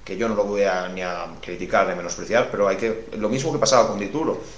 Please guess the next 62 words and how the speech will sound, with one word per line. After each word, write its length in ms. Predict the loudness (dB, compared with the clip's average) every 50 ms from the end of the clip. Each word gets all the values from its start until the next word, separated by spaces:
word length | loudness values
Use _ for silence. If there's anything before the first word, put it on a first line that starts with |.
| -6 -2
Me 80 | -2
refiero, 260 | -2 2 2 2 2
Dituro 240 | 2 2 2 2 2
hace 100 | 2 4
una 80 | 4 4
gran 180 | 4 4 4
temporada 340 | 2 2 4 6 6 8 6
en 80 | 6 4
Vigo, 180 | 2 2 2
pero 140 | 4 4 4
ahora 80 | 4 4
mismo 180 | 2 0 -2
fichamos 300 | -4 0 0 0 0 0
un 80 | -2 0
portero 280 | 2 2 4 4 2 4
internacional 680 | 4 2 4 4 2 0 2 4 4 6 6 4 2 -2
y 100 | -2 -4
que 100 | -2 -2
viene 160 | 0 2 2 2
de 60 | 2
disputar 320 | 0 -2 -4 2 2 4 4
la 120 | 4 4
Champions 380 | 4 2 2 4 2 0 -2 -2 -4 -8 -10 -14 -14 -14 -10
en 100 | -4 -4 -2
estos 180 | -2 0 0
tres 160 | 2 4 4
últimos 340 | 4 4 2 0 2 6 6
años, 220 | 6 6 6 4 0
menos 200 | 0 0 2 2
este 180 | 0 2 2 0
último. 340 | 0 -2 -2 -6 -6 -6 -6
Me 100 | -4 -6
refiero, 360 | -4 0 2 4 4 4 2 0 -4 -12 -14 -14 -16 -16 -16 -14 -8
eh, 440 | -4 -2 0 0 -2 -2 -6 -8 -8 -2 -2
el 280 | -2 0 2 2 4
salto 340 | 6 8 8 8 8 8 4
es 80 | 2 2
lo 80 | 2
que 80 | 2 2
decían 260 | 0 2 2 2 4 6
varios 200 | 6 4 4 2
periodistas, 420 | 0 0 0 0 2 2 2 2
no 100 | 4 2
sé 120 | 2 2
si 240 | 2 2 2 4 4
era, 720 | 6 6 6 6 8 8 6 6 6 6 4 4 2 -2 -10 -14 -16 -18 -12 -4
eh, 720 | 0 0 2 2 4 4 2 2 2 0 -4 -8 -10 -10 -12 -10 -10
¿cómo 120 | -8 -6
se 120 | -2 -2
llama 120 | -2 0 0
ahora 120 | 0 0
el 60 | 2
de 120 | 0 0 2
La 80 | 2
Voz? 160 | 2 2 0 0
Que 80 | -2
no 60 | -6
me 80 | -4 -4
sale 180 | -2 0 0 2
ahora 160 | 2 0 0
el 60 | -4
nombre. 320 | -6 -6 -6 -8 -10 -10